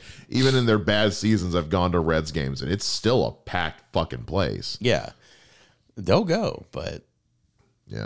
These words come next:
Speaker 2: And there's this big thing in twenty nineteen. Um, um, somebody put a sign in, like, it was twenty nineteen Zach Taylor's first year there. The sign, somebody put a long sign in the bleachers said, "If you fix it, they,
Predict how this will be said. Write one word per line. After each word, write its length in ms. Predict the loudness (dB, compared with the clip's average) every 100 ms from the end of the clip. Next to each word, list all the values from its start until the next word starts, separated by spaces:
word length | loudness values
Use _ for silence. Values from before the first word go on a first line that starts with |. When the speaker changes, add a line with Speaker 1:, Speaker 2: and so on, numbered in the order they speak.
| -2
Speaker 2:
And 160 | 0 2
there's 200 | 2 2
this 200 | -2 -4
big 380 | _ 0 0 2
thing 180 | 0
in 80 | 0
twenty 240 | -2 -2 0
nineteen. 680 | 0 -2 -4 -4 -4 -8 -14 -20 _ _ _ _ _ -8
Um, 380 | -4 -4 -6 -10 _ _ _ -4
um, 340 | -4 -4 -6
somebody 260 | -4 -2 -4
put 140 | -4
a 60 | -4
sign 560 | -2 -2 -2 -2 -6
in, 220 | -10 -12 -10
like, 300 | -10 -10 -10
it 40 | -6
was 400 | -4 -4 -6 -8
twenty 220 | -8 -6
nineteen 400 | -4 -6 -8 -10
Zach 320 | -6 -4 -6
Taylor's 360 | -8 -8 -8 -10
first 680 | -14 -10 -10 -8 -10 -12 -12
year 320 | -8 -6 -6
there. 400 | -6 -8 -10 -12 _ _ _ _ _ _ _ -8
The 120 | -4
sign, 460 | 0 2 2 0 -4
somebody 240 | -6 -6
put 120 | -6 -4
a 20 |
long 480 | -2 0 0 -2 -4
sign 340 | -4 -4 -6
in 80 | -8
the 80 | -8
bleachers 340 | -8 -6 -8
said, 280 | -8 -8 -10 -16 _ _ _ -16
"If 220 | -14 -6
you 100 | -6
fix 360 | -2 -2 -2 -4
it, 280 | -6 -8 -4
they, 260 | 0 0